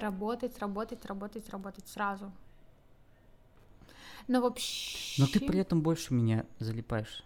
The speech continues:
Speaker 2: если у тебя там два с половиной часа.
Speaker 1: Да, но у меня получается, знаешь, каким образом? Я ищу, допустим, м, сейчас я ищу много вариантов по одежде, по стилизации.
Speaker 2: Мгм.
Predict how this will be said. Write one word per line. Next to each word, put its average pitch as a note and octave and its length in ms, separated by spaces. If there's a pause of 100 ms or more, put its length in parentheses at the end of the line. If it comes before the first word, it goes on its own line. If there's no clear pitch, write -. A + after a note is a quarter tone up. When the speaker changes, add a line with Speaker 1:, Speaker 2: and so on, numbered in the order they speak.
(100)
Speaker 2:
если A#2 240
у - 20
тебя A#2 240
там A2+ 160
два A2+ 120
с - 60
половиной A2+ 280
часа. C3+ 300 (920)
Speaker 1:
Да, A#3 440
но A#3 200
у A#3+ 200
меня A#3+ 340
получается, C4 1000 (420)
знаешь, C4 280
каким C#4+ 380
образом? A3 680
Я A#3+ 540
ищу, C4 640 (560)
допустим, A#3+ 680 (580)
м, A3 800
сейчас C4+ 380
я A#3+ 80
ищу A3+ 180
много A#3+ 360
вариантов A#3 460
по A3+ 160
одежде, G#3+ 480
по - 100
стилизации. G3+ 720
Speaker 2:
Мгм. A#2+ 260